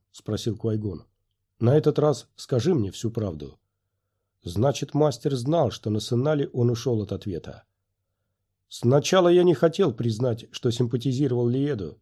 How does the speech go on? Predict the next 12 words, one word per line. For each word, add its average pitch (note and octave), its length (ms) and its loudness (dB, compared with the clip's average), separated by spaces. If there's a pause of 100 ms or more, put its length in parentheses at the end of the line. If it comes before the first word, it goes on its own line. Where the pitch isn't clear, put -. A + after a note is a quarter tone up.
ответил G2+ 460 -2
Оби-Ван. G2 440 -4 (680)
"Я C3 200 4
думал, F3 300 4
это D#3+ 140 4
напомнит D#3 500 6
вам C#3 220 4
о C3+ 40 4
моём C#3 300 4
решении C3+ 480 0
на A2 80 2
Мелиде-Даан. A#2+ 800 0